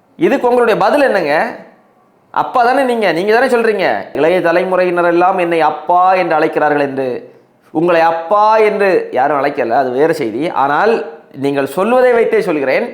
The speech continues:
அப்பா என்று உல-, உங்களை அழைக்கக்கூடிய பிள்ளைகளுக்கெல்லாம் மதுபானத்தை ஊத்தி கொடுத்து,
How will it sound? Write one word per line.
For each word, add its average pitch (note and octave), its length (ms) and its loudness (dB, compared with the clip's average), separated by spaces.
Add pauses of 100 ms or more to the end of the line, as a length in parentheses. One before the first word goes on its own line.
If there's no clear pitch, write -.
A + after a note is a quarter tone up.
(320)
அப்பா F#3+ 400 -2
என்று F3 280 0
உல-, D#3+ 80 2
உங்களை D3 300 0
அழைக்கக்கூடிய D#3 540 -2 (480)
பிள்ளைகளுக்கெல்லாம் D3+ 680 0
மதுபானத்தை D3+ 460 -2
ஊத்தி D#3 260 -4
கொடுத்து, - 580 -6